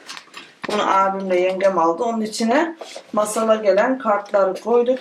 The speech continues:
Bir de kendisinin artan doğum kartları da var içinde. Üstünde de gördüğünüz gibi zaten ismi yazıyor.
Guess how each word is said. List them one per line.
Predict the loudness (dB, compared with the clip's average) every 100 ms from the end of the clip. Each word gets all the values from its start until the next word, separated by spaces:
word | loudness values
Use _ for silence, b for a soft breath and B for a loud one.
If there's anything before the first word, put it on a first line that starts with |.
| -6
Bir | -6
de | 0
kendisinin | 0 0 -4 -8 -4 -4 -4 0
artan | -2 0 -2 -2 0
doğum | -2 -2
kartları | -4 -4 -2 -4 -4
da | -6 -2
var | 0 0
içinde. | -4 -8 -6 -2 0 0 0 -4 -6 -10 -14 -18 _ _ -12 B B B B B -8
Üstünde | -6 -4 -2 2 2
de | 2 2
gördüğünüz | 4 4 2 -2 -4
gibi | -4 -2
zaten | 0 0 0 -2
ismi | -4 -4 -2 2
yazıyor. | 2 2 2 2